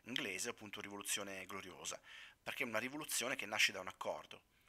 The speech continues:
tra questa nuova monarchia e il Parlamento, quindi una, una rivoluzione gloriosa di cui giustamente gli inglesi si vantano perché hanno fatto un progresso istituzionale notevole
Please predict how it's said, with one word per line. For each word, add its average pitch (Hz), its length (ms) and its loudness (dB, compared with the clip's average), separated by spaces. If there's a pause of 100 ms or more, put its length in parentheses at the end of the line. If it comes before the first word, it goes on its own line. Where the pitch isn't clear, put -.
(460)
tra 98 120 -2
questa - 200 2
nuova 110 220 6
monarchia 107 500 0
e 98 40 4
il 98 60 -8
Parlamento, 92 680 -4
quindi 104 180 -6
una, 98 140 -6
una 95 280 -6
rivoluzione 110 460 -2
gloriosa 113 680 2
di 107 180 -8
cui 101 340 -4
giustamente 117 560 2
gli 95 60 -12
inglesi 101 320 -4
si - 140 4
vantano 104 440 2
perché - 200 -8
hanno 92 100 -4
fatto 104 240 -4
un 95 100 -12
progresso 101 540 4
istituzionale 101 800 0
notevole 98 640 -2